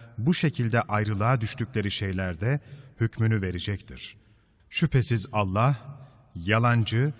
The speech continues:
içinden putlarını sevip onları gündemde tutarak nankör olan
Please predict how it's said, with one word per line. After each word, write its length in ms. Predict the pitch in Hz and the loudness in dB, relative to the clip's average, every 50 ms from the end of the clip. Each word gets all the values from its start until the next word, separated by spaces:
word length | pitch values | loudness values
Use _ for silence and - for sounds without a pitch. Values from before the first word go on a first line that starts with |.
| - - - - - | -14 -20 -20 -10 -4
içinden 580 | - 135 - - 151 147 143 151 156 156 147 147 | -4 -2 2 4 4 6 6 6 6 4 4 2
putlarını 480 | - 131 127 - 127 127 123 123 127 120 | 0 -2 0 2 2 2 2 2 2 0
sevip 380 | - - 120 113 117 139 151 - - - - - - - - - - | 0 0 0 2 2 2 0 -2 -6 -18 -18 -18 -20 -20 -18 -8 0
onları 420 | - 139 143 143 147 147 143 156 | 2 4 6 6 6 6 6 4
gündemde 520 | 143 107 110 123 127 120 123 120 120 151 147 | 2 2 2 2 4 4 4 2 2 2 0
tutarak 640 | - 123 - 131 127 123 120 - - - - - - - - - - | -2 0 0 2 4 4 2 2 -2 -12 -20 -20 -20 -20 -18 -8 -2
nankör 460 | 98 107 127 139 135 127 - 135 139 | 2 4 4 6 4 4 2 2 2
olan 340 | 165 151 127 123 123 123 117 | 4 4 4 4 2 2 0